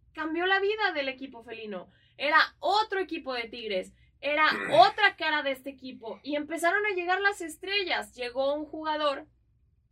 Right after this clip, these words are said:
Speaker 1: que se ganó a la afición en dos segundos, que el jugador se enamoró de la ciudad en dos segundos, y que es el mejor jugador, el mejor jugador de la liga.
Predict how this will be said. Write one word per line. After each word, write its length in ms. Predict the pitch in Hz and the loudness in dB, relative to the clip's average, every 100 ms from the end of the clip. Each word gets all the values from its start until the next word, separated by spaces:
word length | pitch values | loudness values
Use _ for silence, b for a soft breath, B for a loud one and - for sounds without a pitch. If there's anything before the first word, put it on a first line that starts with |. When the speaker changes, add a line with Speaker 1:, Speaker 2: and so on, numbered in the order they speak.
| _ | _
Speaker 1:
que 140 | 214 214 | -14 -12
se 200 | 226 208 | -10 -6
ganó 440 | 202 220 247 277 b b b b b - | -6 -4 -6 -8 b b b b b -2
a 120 | 247 | 4
la 120 | 247 | 4
afición 440 | 240 233 208 254 | 2 -10 -8 -6
en 160 | 254 247 | -6 0
dos 160 | 277 302 | 0 0
segundos, 640 | 311 320 294 262 247 - _ | -8 -6 -4 -4 -6 -14 _
que 80 | - | -8
el 120 | 233 | -8
jugador 640 | 226 277 262 254 269 269 - | -6 -6 2 2 2 0 -4
se 260 | - - 277 | -12 -4 -2
enamoró 540 | 269 269 262 269 285 | 2 2 4 4 4
de 100 | 302 | 2
la 120 | 294 | 0
ciudad 380 | 277 277 277 269 | -2 -4 0 0
en 160 | 247 240 | -2 -4
dos 160 | 269 277 | -4 -4
segundos, 540 | 320 320 285 262 262 b b b | -8 -8 -6 -8 -8 b b b
y 140 | 302 | -6
que 80 | 302 | -2
es 60 | 370 | 0
el 80 | 415 | 0
mejor 140 | 403 | 0
jugador, 360 | 381 359 349 - | 0 2 4 2
el 80 | 302 | -2
mejor 300 | 294 302 339 | -4 -6 -6
jugador 380 | 349 339 294 294 | -4 -2 -2 -4
de 80 | 302 | -2
la 120 | 302 | -2
liga. 400 | 339 339 226 | 0 -2 -4